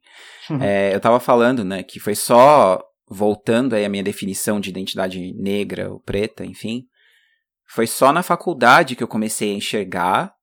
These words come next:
Speaker 2: Eu comecei, realmente foi um trabalho de iniciar isso, porque foi
Speaker 1: Hum.
Speaker 2: com a minha formação sociológica de, da faculdade, humanística,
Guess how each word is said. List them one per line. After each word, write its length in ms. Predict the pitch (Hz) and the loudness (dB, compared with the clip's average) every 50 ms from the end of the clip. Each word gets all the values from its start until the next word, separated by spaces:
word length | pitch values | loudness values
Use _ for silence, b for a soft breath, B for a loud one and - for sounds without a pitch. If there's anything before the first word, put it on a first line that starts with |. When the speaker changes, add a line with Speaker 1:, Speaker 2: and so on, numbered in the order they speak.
| _ _ _ _ _ | _ _ _ _ _
Speaker 2:
Eu 60 | - | -6
comecei, 500 | - - 151 170 202 226 - - - 127 | -4 -2 0 2 0 0 0 -2 -2 -2
realmente 380 | 113 131 143 165 180 160 160 - | -2 -2 -2 -4 -4 -6 -8 -10
foi 100 | - 160 | -10 -12
um 40 | 151 | -6
trabalho 360 | - 151 135 123 131 135 139 | -4 -2 0 0 0 0 -2
de 140 | 123 117 120 | -4 -4 -4
iniciar 760 | 123 135 143 - - - - 233 196 131 113 117 123 117 101 | -4 -4 -4 -6 -6 -6 -6 -4 0 2 4 4 4 4 2
isso, 360 | 95 92 107 131 - - - 135 | 0 -4 -6 -8 -8 -8 -10 -10
porque 360 | - - 107 104 - - 107 | -10 -12 -12 -10 -8 -10 -10
foi 400 | - - 151 143 123 104 104 98 | -8 -6 -4 -2 -2 0 -2 -4
Speaker 1:
Hum. 60 | 98 - | -6 -8
Speaker 2:
com 120 | - - 110 | -10 -6 -4
a 40 | |
minha 160 | 107 110 110 113 | -4 -4 -4 -4
formação 680 | - - 113 110 107 107 107 - - 104 104 107 110 | -4 -4 -2 -2 -2 -4 -4 -6 -6 -6 -6 -6 -6
sociológica 920 | - - - 110 107 - - 113 104 104 101 98 98 110 117 127 - - 117 | -8 -8 -8 -8 -8 -4 -4 -4 -2 0 0 0 0 0 -4 -6 -10 -12 -10
de, 120 | 117 117 | -10 -10
da 180 | 113 - 101 98 | -8 -6 -8 -8
faculdade, 600 | - 98 - - 98 98 95 90 95 110 113 120 | -8 -12 -14 -14 -10 -8 -6 -6 -6 -6 -6 -6
humanística, 760 | 113 104 101 98 95 95 98 110 - - 127 - 139 139 | -6 -4 -4 -4 -4 -4 -6 -8 -10 -10 -10 -10 -12 -12